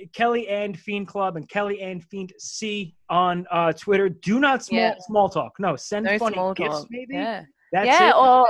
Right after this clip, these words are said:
Speaker 2: send me a question or, like,
Speaker 1: Whoa,
Speaker 2: you
Speaker 1: whoa,
Speaker 2: know.
Speaker 1: whoa. Last guy that sent you a question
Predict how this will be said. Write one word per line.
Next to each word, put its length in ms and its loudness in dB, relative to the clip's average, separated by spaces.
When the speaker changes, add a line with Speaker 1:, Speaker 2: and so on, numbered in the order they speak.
Speaker 2:
send 240 2
me 100 2
a 80 4
question 880 0
or, 300 4
like, 480 -2
Speaker 1:
Whoa, 120 4
Speaker 2:
you 40 4
Speaker 1:
whoa, 80 10
Speaker 2:
know. 80 8
Speaker 1:
whoa. 240 6
Last 300 4
guy 340 4
that 260 6
sent 220 0
you 80 -4
a 20 0
question 540 0